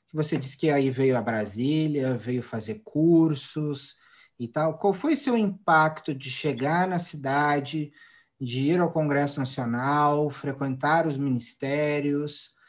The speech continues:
É, qual é o seu impacto de uma pessoa que tá entrando, ah, no setor?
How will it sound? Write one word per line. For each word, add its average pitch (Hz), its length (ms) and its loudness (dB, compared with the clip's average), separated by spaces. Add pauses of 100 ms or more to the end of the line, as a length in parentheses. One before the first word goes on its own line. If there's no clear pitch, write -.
(220)
É, 139 260 0
qual 175 220 0
é 269 80 6
o 254 80 2
seu 226 220 0
impacto 160 640 2
de 143 100 -6
uma 156 160 2
pessoa 156 460 0
que - 80 -18
tá 160 240 0
entrando, 170 960 2 (340)
ah, 139 600 2
no 156 160 4
setor? 143 720 2